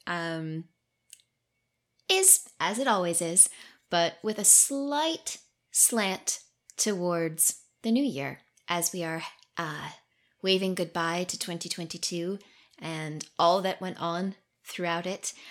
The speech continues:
Um, all of the highs, all of the lows, all of the gains, all of the lessons to be learned, um, to improve upon for next time.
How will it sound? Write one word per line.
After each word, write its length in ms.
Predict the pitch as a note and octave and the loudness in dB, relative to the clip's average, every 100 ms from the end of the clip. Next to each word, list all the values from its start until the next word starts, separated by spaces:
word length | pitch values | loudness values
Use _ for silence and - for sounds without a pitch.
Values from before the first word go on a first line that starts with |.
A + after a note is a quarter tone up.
| - - | -20 -10
Um, 440 | E3 E3 D#3+ E3 - | -8 -6 -8 -8 -6
all 160 | E3 | -4
of 100 | E3 | -4
the 60 | E3 | -6
highs, 540 | - G#3+ G#3+ G#3+ G#3 | -4 2 4 4 2
all 140 | D#3+ D#3+ | 2 -2
of 80 | D#3+ | -6
the 80 | |
lows, 600 | D#3 F#3 G3+ G3 G3 F#3+ - - - | -6 -4 -4 -4 -2 -2 -2 -12 -10
all 180 | - E3 | -6 -4
of 120 | D#3+ | -4
the 80 | D#3+ | -8
gains, 680 | - G3+ G3+ G3+ G3 G3 - - | -4 -2 0 2 2 4 2 0
all 240 | D#3+ E3+ | -2 -2
of 220 | E3 - | -4 -6
the 180 | E3+ D#3+ | -6 -4
lessons 540 | E3+ G3+ - A#3 A3+ | 0 4 4 4 4
to 100 | - | 0
be 160 | G3+ F#3 | -4 -2
learned, 520 | F3 E3+ F#3+ A3+ - - - - - | -2 0 0 -2 -4 -12 -20 -20 -10
um, 600 | D#3+ D#3+ D#3 D3+ D3+ G3+ - | -6 -6 -6 -8 -10 -10 -8
to 100 | D#3+ | -8
improve 360 | D#3+ F#3+ F#3+ | -8 -8 -8
upon 340 | F3+ F#3+ F#3 F3+ | -8 -6 -6 -4
for 120 | F3+ | -6
next 320 | F3 - - | -6 -2 -2
time. 420 | F3+ E3+ F#3 A3 | 0 -2 -2 -4